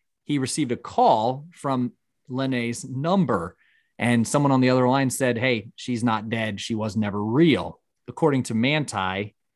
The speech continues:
he says, "I just went on a rampage. Like, how could you do this to me?" he said he told the person on the other end of the phone. By this time,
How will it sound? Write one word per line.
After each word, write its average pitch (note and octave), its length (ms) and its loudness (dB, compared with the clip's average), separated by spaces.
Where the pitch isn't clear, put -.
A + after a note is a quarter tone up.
he A#2 140 -4
says, A2+ 420 0
"I D3+ 140 2
just C3+ 160 -2
went C3+ 140 4
on A#2 100 6
a A2 60 2
rampage. A2 800 -2
Like, G#2 240 -2
how - 180 2
could B2 220 0
you A2+ 80 4
do D3 260 4
this A#2+ 220 0
to - 120 -8
me?" F2 360 -8
he G#2 180 -10
said F#2+ 300 -2
he G#2+ 100 -8
told F#2+ 300 -6
the - 60 -10
person F#2+ 360 -8
on G2+ 160 -4
the A2 140 -4
other F#2+ 280 -10
end F#2+ 380 -12
of F2+ 200 -12
the G#2 80 -10
phone. - 460 -6
By A#2 240 2
this F3+ 300 -2
time, F2 560 -8